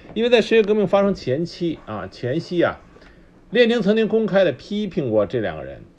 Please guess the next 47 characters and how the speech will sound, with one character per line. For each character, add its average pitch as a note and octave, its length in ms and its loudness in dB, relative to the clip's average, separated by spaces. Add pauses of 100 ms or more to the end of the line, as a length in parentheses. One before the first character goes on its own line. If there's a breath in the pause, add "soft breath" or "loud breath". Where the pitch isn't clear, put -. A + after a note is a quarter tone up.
啊， D2+ 240 -16
加 C#3+ 160 -2
米 B2+ 80 -4
涅 B2 160 -2
夫 A#2 100 -6
和 A#2+ 80 -2
基 A#2+ 160 -10
诺， G#2+ 180 -6 (240)
呃， G2+ 220 -6
基 B2+ 220 -6
诺 A2 140 -4
维 G2+ 120 -4
耶 A#2+ 140 -2
夫。 - 220 -12
为 G3 160 2
什 D#3+ 140 0
么 C3 80 -6
呢？ C3+ 200 -4 (320 soft breath)
因 G#3 100 -4
为 A#3+ 100 0
这 B3 180 0
两 D3+ 200 4
个 A2+ 60 -2
人 B2+ 160 -4
当 E3+ 200 0
时 D#3 140 -4
因 D#3+ 100 0
为 D#3+ 140 0
反 G2 320 -4
对 C#3+ 160 -2
列 D3+ 180 0
宁 A2 180 -4
的 B2 100 -4
十 - 160 -8
月 A#2 80 -2
革 G#2 120 -6
命， A2 160 -6
认 C3+ 120 -6
为 B2+ 100 -4
十 C#3 220 -8
月 C#3+ 100 0
革 A2 160 -4
命 A#2 260 -6 (140)
发 C#3 160 0
动 C#3 160 -6
过 C#3+ 140 2
早， - 320 -6